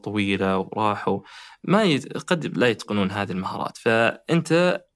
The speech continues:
تبي تأسس عيادة، أول شيء حدد وش وجهتك، لازم تعرف وش تبي وقديش خبرتك قبل ما تفكر في العيادة. هل خبرتك خمس سنوات إلى سبع سنوات في القطاع الخاص أو لا؟ إذا ما، إذا عندك هذه الإجابة،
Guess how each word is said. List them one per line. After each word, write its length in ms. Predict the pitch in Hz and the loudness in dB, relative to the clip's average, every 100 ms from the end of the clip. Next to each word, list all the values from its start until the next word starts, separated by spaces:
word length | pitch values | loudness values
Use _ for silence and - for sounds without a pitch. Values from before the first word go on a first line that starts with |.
| _ | _
تبي 140 | - 139 | -2 0
تأسس 380 | - - - | 0 0 -2
عيادة، 320 | 92 90 90 - | 0 0 0 2
أول 180 | 135 | 2
شيء 500 | 135 143 139 151 - _ - | 2 2 2 0 -6 _ -2
حدد 440 | - 107 117 - - _ _ _ _ | -2 0 -4 -10 -16 _ _ _ _
وش 140 | - - | -2 -2
وجهتك، 420 | 98 - - - - _ _ _ _ | -2 -6 -10 -14 -20 _ _ _ _
لازم 240 | 113 117 107 | 0 0 -2
تعرف 400 | - 92 - - | -2 -2 -4 -4
وش 140 | - | -6
تبي 340 | - - - - _ _ _ - - - - | -4 -8 -10 -14 _ _ _ -20 -20 -20 -6
وقديش 720 | 117 101 95 92 113 123 113 | -2 2 0 0 0 2 0
خبرتك 420 | - - - - - - _ _ _ _ _ 180 | -2 -8 -12 -14 -20 -20 _ _ _ _ _ 0
قبل 160 | 170 | 2
ما 140 | 127 131 | 2 0
تفكر 300 | - - - | -2 -6 -6
في 60 | |
العيادة. 360 | - - - - _ _ _ _ - | -6 -10 -14 -20 _ _ _ _ -4
هل 160 | 190 170 | -2 0
خبرتك 420 | - 113 101 - - - _ | -2 -4 -4 -10 -20 -20 _
خمس 220 | - 120 | -4 -2
سنوات 640 | - 104 104 107 107 107 - - | 0 0 2 2 0 -4 -6 -2
إلى 80 | |
سبع 240 | 104 107 101 | 0 -2 -2
سنوات 400 | - 110 107 - | -4 -4 -6 -6
في 60 | |
القطاع 260 | 90 - 101 | -12 -4 -4
الخاص 440 | 104 - 110 - - - _ _ _ _ 131 | -4 -8 -6 -6 -8 -20 _ _ _ _ 0
أو 120 | 104 | 0
لا؟ 180 | 85 - _ - | -2 -8 _ 2
إذا 180 | 165 | 4
ما، 360 | 156 175 147 - | 4 2 0 -2
إذا 220 | - 151 | 0 2
عندك 200 | 165 156 147 | 2 0 0
هذه 120 | 123 | 0
الإجابة، 600 | 110 113 127 135 139 | -2 -2 -2 0 -2